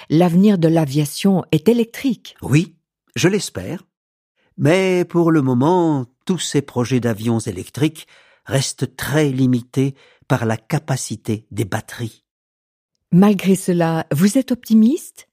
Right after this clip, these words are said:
Speaker 2: Bien sûr. Il y a eu beaucoup de progrès dans ce domaine ces dernières années.
Speaker 1: Mais j'imagine que ce projet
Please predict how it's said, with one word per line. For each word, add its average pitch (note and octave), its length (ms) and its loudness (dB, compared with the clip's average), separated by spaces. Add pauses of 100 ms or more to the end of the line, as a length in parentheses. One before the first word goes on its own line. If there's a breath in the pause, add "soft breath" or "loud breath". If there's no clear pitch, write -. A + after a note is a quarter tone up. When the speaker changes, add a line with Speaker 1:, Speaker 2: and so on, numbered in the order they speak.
Speaker 2:
Bien D3 260 0
sûr. C#3+ 520 -6 (580)
Il D#3+ 140 2
y C#3 140 4
a D3+ 120 0
eu F3 180 -2
beaucoup G#3+ 440 -6
de C#3+ 140 -4
progrès C3 760 -4
dans A#2+ 160 -4
ce - 140 -8
domaine F#3 580 -2 (320 soft breath)
ces B2+ 220 -4
dernières D#3+ 500 -2
années. G2 380 -10 (480)
Speaker 1:
Mais D#3+ 80 2
j'imagine D#3+ 520 2
que E3+ 120 0
ce D#3 140 -4
projet E3 440 0